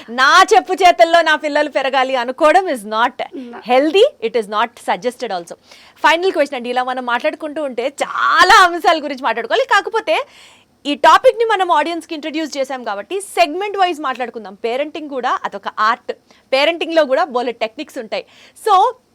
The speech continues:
Speaker 1: ఒక్కొక్క సెగ్మెంట్ గురించి మనం డీటెయిల్డ్‌గా మాట్లాడుకుందాం. ఈ ఎపిసోడ్ ఇక్కడితో కంక్లూడ్ చేద్దాం with one point. హెల్దీ బౌండరీస్ పిల్లల్ని సెట్ చేస్తూ మంచి మార్గంలో వాళ్ళకి నడిపించాలంటే ఆ హెల్దీ బౌండరీస్ ఎలా ప్లాన్ చేసుకోవాలి? మీరేం చెప్తారు?
Speaker 2: Actually, మ్, నా,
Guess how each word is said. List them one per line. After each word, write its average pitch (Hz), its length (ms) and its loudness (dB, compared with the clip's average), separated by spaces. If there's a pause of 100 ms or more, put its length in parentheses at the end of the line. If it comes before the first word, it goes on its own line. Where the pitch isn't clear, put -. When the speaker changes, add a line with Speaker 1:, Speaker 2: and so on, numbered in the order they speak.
(440)
Speaker 1:
ఒక్కొక్క - 280 -2
సెగ్మెంట్ 349 460 -2
గురించి 339 260 -6
మనం 320 240 -6
డీటెయిల్డ్‌గా 294 400 -8
మాట్లాడుకుందాం. 247 500 -10
ఈ 269 80 -8
ఎపిసోడ్ 254 400 -4
ఇక్కడితో 254 300 -8
కంక్లూడ్ 240 360 -8
చేద్దాం 254 220 -6
with 226 160 -8
one 208 240 -4
point. 320 540 -4 (720)
హెల్దీ 392 420 2
బౌండరీస్ 302 640 -2
పిల్లల్ని 262 340 -8
సెట్ 220 380 -12
చేస్తూ 226 440 -10 (340)
మంచి 302 360 -4
మార్గంలో 262 480 -4
వాళ్ళకి 208 300 -8
నడిపించాలంటే 196 760 -14 (280)
ఆ - 40 -8
హెల్దీ 254 320 -2
బౌండరీస్ 214 500 -6
ఎలా 196 240 -6
ప్లాన్ 220 340 -10
చేసుకోవాలి? 185 360 -14
మీరేం 202 260 -10
చెప్తారు? - 560 -20 (380)
Speaker 2:
Actually, 330 600 -8 (200)
మ్, 254 360 -12
నా, 254 220 -8